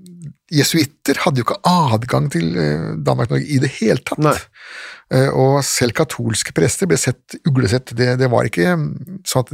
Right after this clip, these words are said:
Speaker 1: de var på hvert nes. Det var ikke katolske menigheter i hver norsk.
Speaker 2: Nei, nei, sånn som
Speaker 1: Det var
Speaker 2: det var.
Speaker 1: faktisk forbudt, eh, å, å drive med den slags. Så de, de kunne ikke få tak i noen katolske prester.
Speaker 2: Det var nesten umulig, det.
Speaker 1: Nei, men de, de forsøkte jo da, ehm, de forsøkte jo da å la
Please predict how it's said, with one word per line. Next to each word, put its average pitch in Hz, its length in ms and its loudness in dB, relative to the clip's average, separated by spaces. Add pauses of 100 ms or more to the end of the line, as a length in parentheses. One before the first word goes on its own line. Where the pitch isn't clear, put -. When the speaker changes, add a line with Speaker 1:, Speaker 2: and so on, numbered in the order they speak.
Speaker 1:
de 117 160 2
var 117 160 4
på - 140 -6
hvert 120 160 -4
nes. 123 300 -2 (240)
Det 135 100 0
var 127 120 4
ikke 135 200 -4
katolske 135 320 0
menigheter 120 640 2
i 127 40 2
hver 123 180 0
norsk. 151 100 4
Speaker 2:
Nei, 160 200 4
nei, 151 160 2
sånn 135 160 -2
som - 40 -2
Speaker 1:
Det 117 60 6
var 131 80 6
Speaker 2:
det 131 40 -2
var. 135 60 2
Speaker 1:
faktisk 113 160 -2
forbudt, - 600 0 (720)
eh, 135 180 4
å, 156 140 2 (180)
å 160 320 -6
drive 131 240 4
med - 40 -4
den - 120 -6
slags. - 380 -2 (180)
Så 117 240 -2
de, 127 160 0
de 131 100 2
kunne 127 200 2
ikke 156 100 -4
få 202 80 -4
tak 117 220 2
i 175 60 0
noen 202 100 -2
katolske - 340 -2
prester. 123 260 -6
Speaker 2:
Det 113 60 4
var 107 80 4
nesten 98 240 -2
umulig, 98 240 0
det. - 80 -10 (460)
Speaker 1:
Nei, 160 200 4
men 170 100 0
de, 165 120 4
de 156 100 4
forsøkte 160 460 2
jo 156 60 6
da, 135 80 6 (180)
ehm, 143 300 2 (840)
de 123 80 2
forsøkte 131 380 2
jo - 20 2
da 123 160 4
å 139 100 4
la 131 140 2